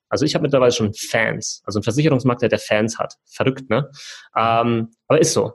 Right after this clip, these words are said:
ja, und das sind natürlich, die sind, das sind ganz tolle Menschen, das sind unglaublich wertvolle Menschen, weil die gehen da draußen dann her und wenn irgendjemand über mich zum Beispiel was Schlechtes sagt, dann stehen die auf und hauen dem eine aufs Maul, um es einfach mal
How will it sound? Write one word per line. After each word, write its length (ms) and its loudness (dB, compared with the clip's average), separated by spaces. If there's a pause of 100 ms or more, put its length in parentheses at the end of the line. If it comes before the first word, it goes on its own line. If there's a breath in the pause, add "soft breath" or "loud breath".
(120)
ja, 120 0
und 120 2
das 160 0
sind 80 4
natürlich, 480 2
die 80 -14
sind, 280 -2 (500)
das 100 -2
sind 100 2
ganz 200 0
tolle 200 2
Menschen, 340 0
das 100 -4
sind 80 -2
unglaublich 360 -2
wertvolle 340 0
Menschen, 440 0 (220 loud breath)
weil 120 0
die 200 2
gehen 160 2
da 100 2
draußen 880 0
dann 160 -2
her 260 2
und 60 0
wenn 120 -2
irgendjemand 520 2 (340)
über 160 4
mich 220 2
zum 100 0
Beispiel 220 0
was 140 -2
Schlechtes 400 -2
sagt, 200 -2
dann 100 0
stehen 280 0
die 200 2
auf 340 0
und 140 0
hauen 140 2
dem 120 2
eine 240 0
aufs 180 -4
Maul, 320 2 (120)
um 80 0
es 80 -2
einfach 260 0
mal 240 0